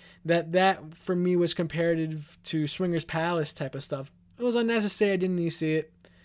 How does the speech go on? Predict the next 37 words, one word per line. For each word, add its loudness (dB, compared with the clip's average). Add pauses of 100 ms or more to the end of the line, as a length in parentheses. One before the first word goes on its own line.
(340)
And, 0
uh, 2 (100)
for 2
the -2
fact -2
that -2
Kenny 0
Omega 0
was -8
the -12
face -2
of -12
it, -16 (420)
it -20
kinda 6
bothers 4
me -4
because -4
it, -4
it, -6
it -8
makes -4
him -2
look, -4
uh, 0 (840)
unprofessional. -4 (320)
You -4
know, -2
I, -8
I 2
wouldn't 2
say -2
makes -2
him -2
look -4
foolish 0
because -6